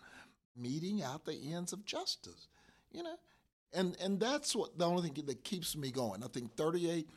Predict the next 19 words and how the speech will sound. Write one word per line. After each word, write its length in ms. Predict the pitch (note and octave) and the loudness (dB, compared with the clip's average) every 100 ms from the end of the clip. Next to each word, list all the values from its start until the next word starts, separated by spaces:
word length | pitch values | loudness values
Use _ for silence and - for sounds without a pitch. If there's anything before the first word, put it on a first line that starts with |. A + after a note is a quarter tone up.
| - - - | -20 -20 -4
years 320 | D#3 F3+ E3+ D3+ | 6 8 8 6
later, 320 | D#3 E3 F#3 - - - | 4 4 -2 -14 -2 6
I'm 80 | G#3 | 6
still, 240 | G#3+ F#3 - | 8 6 6
I'm 100 | E3+ | 4
challenged. 720 | - G3 E3 F2 E2+ - - _ | 4 4 2 -2 -10 -16 -18 _
Every 480 | D#3 E3 F3 E3+ F3+ | -2 -2 0 2 2
day 280 | D#3 C#3+ C#3 | 4 4 4
I 140 | C3 | 2
get 200 | C3 B2 | 0 -4
up, 80 | G2 - | -6 -6
I'm 100 | B2+ | -4
chal-, 260 | - C3 A2+ | -2 -2 -2
I'm 160 | C3 B2 A2+ | 0 0 0
challenged 540 | - D3+ D#3 D#3 D3+ | 2 4 2 0 -2
to 60 | B2 | -2
make 240 | B2+ B2+ | 0 0
this 140 | A2+ | 0
system 640 | - - E3+ F3 - E3 | 2 2 4 2 2 0